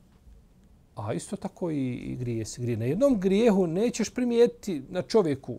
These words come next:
ha, da je skrenuo, ali jedan po jedan, kaže, فَإِنَّهُنَّ يَجْتَمِعْنَ عَلَى الرَّجُلِ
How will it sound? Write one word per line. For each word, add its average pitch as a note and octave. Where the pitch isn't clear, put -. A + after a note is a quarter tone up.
ha, C#3
da D3+
je C3
skrenuo, B2+
ali D3
jedan F3+
po -
jedan, G3+
kaže, A2+
فَإِنَّهُنَّ D#3+
يَجْتَمِعْنَ C3+
عَلَى C#3+
الرَّجُلِ G3